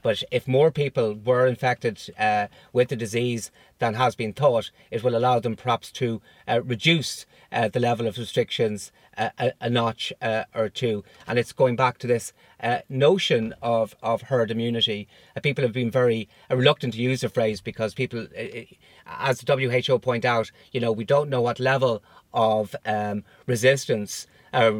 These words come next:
level of protection that antibodies afford, uh, once they're present i-, in, in a body. But what we do know is that they do offer some, uh, level of protection. So the more people who have had, uh, the, uh, virus, uh, historically,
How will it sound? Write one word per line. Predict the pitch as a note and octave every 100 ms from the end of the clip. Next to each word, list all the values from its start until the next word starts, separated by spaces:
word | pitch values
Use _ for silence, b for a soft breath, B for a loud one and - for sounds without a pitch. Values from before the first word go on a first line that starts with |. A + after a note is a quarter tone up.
| A#2+
level | C3+ B2+ A2+
of | A2
protection | - - D#3 - A2+ G2+ b b
that | - A2+ C3 C3+
antibodies | C#3 A#2+ B2 A2+ G#2
afford, | G2 B2+ B2+ G#2 - b b
uh, | A2+ A2+
once | C3 B2
they're | A#2 -
present | C3+ C3+ A#2 - -
i-, | A#2 - B2
in, | A#2+ A#2 A#2+
in |
a | A2+ B2
body. | A#2+ G#2+ G#2 B B
But | -
what | A#2
we | A#2 A2
do | D3
know | C3 A2+
is | G#2
that | A2+
they | A2+ G2+ C#3+
do | B2
offer | A2+ A#2+ G#2+ - b
some, | - - D3+ C#3 G#2+ G2+ b b -
uh, | A2+ A#2
level | A#2+ A#2+ A2
of | A2
protection. | - - A2+ - A2 G2 b b
So | - A2+ G#2+
the | B2
more | C3+
people | B2+ C3+ C3 A2+
who | A#2
have | G#2+ - -
had, | D3+ B2+ - - B B -
uh, | A2+ A2 G#2+
the, | - A2+ G#2+ G2+
uh, | A#2+ A2 G#2 G2+ E2
virus, | G#2 A2+ A2+ G#2+ G2 - -
uh, | G#2+ G2+ G#2+
historically, | - A2+ A2+ - A2+